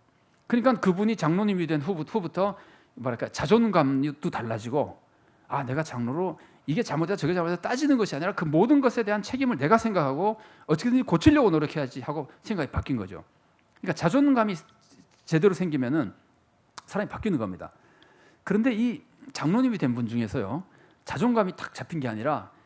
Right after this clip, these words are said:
자존심만 높아진 사람은요, 더 따져요, 더 따져. <laughs> 그래서 이제 어떤 교회에 가면은 장로님이 아닐 때는 가만히 있던 사람이 장로님이 된 다음에 온갖 교회 살림 간섭해가지고 그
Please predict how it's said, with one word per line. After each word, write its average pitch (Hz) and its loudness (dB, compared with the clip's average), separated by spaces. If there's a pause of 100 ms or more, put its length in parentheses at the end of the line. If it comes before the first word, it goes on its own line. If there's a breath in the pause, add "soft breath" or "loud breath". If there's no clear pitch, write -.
(200 soft breath)
자존심만 226 4
높아진 131 2
사람은요, 110 -4 (400 loud breath)
더 - 4 (180)
따져요, 302 6
더 131 -4
따져. 123 0
<laughs> - -8
그래서 123 -4
이제 120 -4
어떤 147 -4
교회에 117 -2
가면은 110 -6 (440 soft breath)
장로님이 143 0
아닐 131 -2
때는 131 -4
가만히 113 -6
있던 113 -6
사람이 120 -4
장로님이 131 -2
된 113 -2
다음에 110 -4 (320 loud breath)
온갖 294 4
교회 185 4
살림 160 0
간섭해가지고 127 -2 (400 loud breath)
그 127 -4